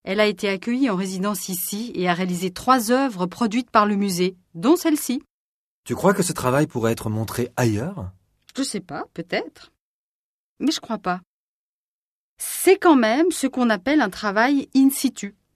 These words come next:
Speaker 1: C'est-à-dire qu'il a été réalisé pour un espace particulier et fonctionne dans un espace, dans un rapport singulier avec cet espace-là. Mais qu'est-ce que tu fous ?
Speaker 2: J'aime bien avoir l'œil presque collé aux lettres, aux trous que font les lettres,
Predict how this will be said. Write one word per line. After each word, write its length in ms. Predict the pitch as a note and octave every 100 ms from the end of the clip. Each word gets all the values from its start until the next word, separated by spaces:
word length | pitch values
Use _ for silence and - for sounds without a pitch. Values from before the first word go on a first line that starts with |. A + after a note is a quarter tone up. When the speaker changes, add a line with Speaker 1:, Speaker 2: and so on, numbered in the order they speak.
| _ _ _ -
Speaker 1:
C'est-à-dire 680 | - A#3 A3 G#3 C#4+ E4
qu'il 200 | - A3
a 80 | G#3+
été 260 | G#3 G3+ F3+
réalisé 540 | G#3+ C4 A#3 A3 C#4
pour 160 | B3 G3+
un 80 |
espace 380 | G3+ F#3 B3+ A#3+
particulier 760 | A3+ A3 - G#3 A#3+ F#3 F3+ A#3+ _ _ _ _ _
et 120 | B3 A#3+
fonctionne 500 | B3+ B3 - D#4 B3
dans 180 | G#3+
un 80 | G3+
espace, 680 | F#3 F3+ - F#3+ F4+ - -
dans 220 | - F#3+ G#3+
un 60 |
rapport 360 | G3 G#3 F#3+ -
singulier 680 | - B3+ A3 G#3+ G3+ B3+ C4+
avec 240 | F3 F3+
cet 200 | - F3+
espace-là. 640 | A#3 - G3+ - F#3+ F#3 - _ _ _ _ _ _ _
Mais 60 | -
qu'est-ce 180 | B4 -
que 80 | E4
tu 160 | F3+
fous ? 340 | - F3 F3 E3 _ _ _ _ _ _ _
Speaker 2:
J'aime 280 | G2 C3+ C#3
bien 180 | C3 G#3+
avoir 240 | C#3+ G#2
l'œil 180 | A2+ B2
presque 340 | - G#2 -
collé 340 | G2 C3 B2 B2+
aux 80 | A2+
lettres, 420 | A2+ B2 - - _ _ _ -
aux 100 | A#2+
trous 260 | - D#3
que 100 | E3+
font 160 | - C3+
les 140 | A2+
lettres, 360 | A#2 B2 -